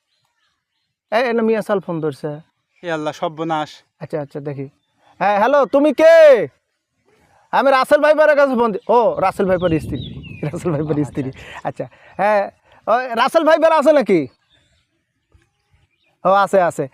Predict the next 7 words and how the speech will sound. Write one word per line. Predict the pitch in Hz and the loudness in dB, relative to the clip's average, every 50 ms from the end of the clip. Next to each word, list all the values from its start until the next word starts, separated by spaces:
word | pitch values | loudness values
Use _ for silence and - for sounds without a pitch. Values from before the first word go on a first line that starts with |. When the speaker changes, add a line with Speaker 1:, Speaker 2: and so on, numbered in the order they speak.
| _ - - | _ -10 -6
Speaker 1:
আচ্ছা, | - 196 - 233 208 | -4 -2 0 0 0
তার | 202 214 208 | 0 0 -2
ফোনটা | 170 202 214 202 202 | 0 -2 -2 0 0
দেন। | 175 170 147 139 _ _ _ _ _ _ _ _ _ _ _ _ _ _ _ _ _ _ _ _ _ _ _ _ _ _ _ _ - | -2 -2 -4 -6 _ _ _ _ _ _ _ _ _ _ _ _ _ _ _ _ _ _ _ _ _ _ _ _ _ _ _ _ 2
ও, | 254 302 320 320 320 302 269 | 4 4 6 6 4 4 2
রাসেল | 240 233 240 208 302 330 311 | 2 0 0 2 0 2 2
ভাই, | 302 330 330 330 330 320 294 277 262 214 196 185 | 4 4 4 4 6 6 6 4 4 2 -2 -4